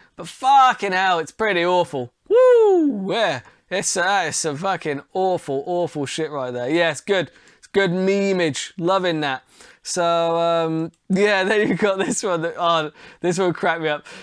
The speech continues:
You got Dana White, they, <laughs> they photoshopped, like, I don't know, Dana White's face onto someone with, like, long hair and glasses. And it just says, "This dude walks into your local bar and starts asking you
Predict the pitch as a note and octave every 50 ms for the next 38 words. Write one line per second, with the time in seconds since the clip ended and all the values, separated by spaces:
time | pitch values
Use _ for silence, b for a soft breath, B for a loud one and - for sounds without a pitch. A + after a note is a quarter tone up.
0 | B - F#3 F#3+ G#3 G#3 G#3+ G#3+ G3 - G#3 A3 G#3+ G#3 G3 F#3+ G3+ G3 F#3 G3
1 | G3+ - - A#3 G#3 - - - - G#3+ G3+ - - A#3 G#3+ F#3+ F#3+ F#3+ - -
2 | G3+ F#3 F3+ F3 E3+ E3+ E3+ F#3 F3 E3 D#3 E3 E3 D#3 D3+ D3 D#3+ D#3 D3+ D3+
3 | D3+ D3 D3 D3+ E3+ - - B B B B B B _ - - E3+ E3 D#3+ -
4 | - E3 D3+ - - - F3 D#3+ D#3+ D#3 D#3 D#3 D3 D#3 D3+ D#3 E3 D#3+ D#3 D#3+
5 | D#3 D#3 D3+ E3 E3 E3 D#3 D3+ D3 C#3+ C#3 D#3 D#3+ D#3 D#3 D3+ D3 - D3 C#3+
6 | C3+ C3+ B B B B B B B B - D#3 D3+ D3+ D3+ D#3 C#3+ D3 D#3 D3
7 | - - E3 D3+ D3+ D3 D3 F#3+ G3 F#3 - - F#3+ F#3 F3+ E3+ D#3+ F3 F3 F3
8 | - F3 E3+ - F3+ F3+ E3+ E3+ E3 E3 D3+ D#3 D#3 D#3+ - D#3+ D#3+ D3+ D3 C#3+
9 | - - F3 D#3+ D#3 E3 D#3 E3 E3 D#3 D#3 - - E3 D#3+ D3 D3+ D3+